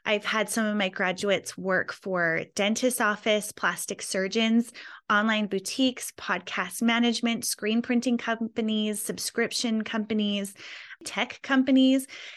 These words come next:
and it goes on and on and on. And it's been so fun because every time I have a graduate or I line up a new entrepreneur, my eyes are open to even more ways that you can use a virtual assistant. So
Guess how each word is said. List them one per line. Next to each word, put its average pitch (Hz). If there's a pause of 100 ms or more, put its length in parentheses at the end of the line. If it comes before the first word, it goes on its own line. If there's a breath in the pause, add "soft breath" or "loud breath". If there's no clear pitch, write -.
(100)
and 233
it 220
goes 233
on 196
and 196
on 170
and 165
on. -
And 233
it's -
been 254
so 285
fun 277
because 220 (100)
every 233
time 233
I 208
have 196
a 196
graduate 190
or 190
I 180
line 202
up 214
a 233
new 208
entrepreneur, 196 (340 loud breath)
my 214
eyes 208
are 214
open 202
to 202
even 220
more 381
ways 165
that 202
you 202
can 214
use 202
a 190
virtual 185
assistant. 185
So 208